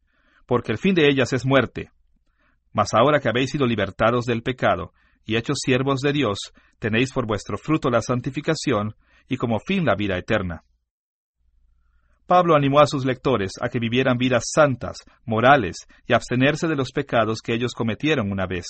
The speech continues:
Pablo sostuvo que viviendo vidas santas, ellos obtendrían vida eterna. Aquí,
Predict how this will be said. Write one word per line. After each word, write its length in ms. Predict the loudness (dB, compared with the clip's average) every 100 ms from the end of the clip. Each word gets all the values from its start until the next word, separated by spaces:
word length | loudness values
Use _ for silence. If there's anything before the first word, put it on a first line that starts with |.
| -16 _ _ _ _ _ -8
Pablo 240 | 2 2 2
sostuvo 480 | -4 -4 0 0 0
que 140 | -2
viviendo 440 | -4 -2 -2 0
vidas 260 | -2 -2 -4 0
santas, 420 | 0 0 -4 -4 -8 -20 _
ellos 280 | -2 0 0
obtendrían 560 | -2 -2 -2 0 0 0
vida 220 | 0 -2
eterna. 540 | 0 -2 -2 -4 -10 _ _ _ _ _ _ _
Aquí, 520 | -4 -4 -2 -2 -2